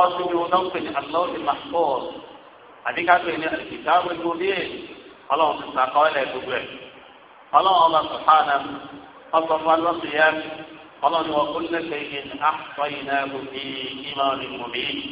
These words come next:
Gbogbo kẹyẹyẹ, a ti ṣe àkọọ́lẹ̀ rẹ̀, a ti rò rẹ̀ yékéyéké, fi imamin mubin, sínú, ẹ, ìwé iṣẹ́, ìyẹn bí tọ́lọ́run ọba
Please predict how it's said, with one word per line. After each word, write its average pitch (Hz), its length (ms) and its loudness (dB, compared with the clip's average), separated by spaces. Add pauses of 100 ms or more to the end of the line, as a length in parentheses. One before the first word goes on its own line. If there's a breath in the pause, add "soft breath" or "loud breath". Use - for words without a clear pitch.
(560)
Gbogbo 170 340 0
kẹyẹyẹ, 156 540 2 (920)
a 147 160 6
ti 160 200 2 (120)
ṣe 165 160 -2
àkọọ́lẹ̀ 156 720 6
rẹ̀, 117 160 -2 (640)
a 151 180 6
ti 160 200 -4
rò 180 240 4
rẹ̀ 139 240 2
yékéyéké, 156 540 -2 (720)
fi 170 180 -2 (380)
imamin 185 520 2
mubin, 156 380 -2 (640)
sínú, 160 420 0 (840)
ẹ, 135 160 6 (160)
ìwé 135 240 -6
iṣẹ́, 143 320 2 (560)
ìyẹn 135 240 -4
bí 139 100 -4
tọ́lọ́run 156 340 4
ọba 131 200 6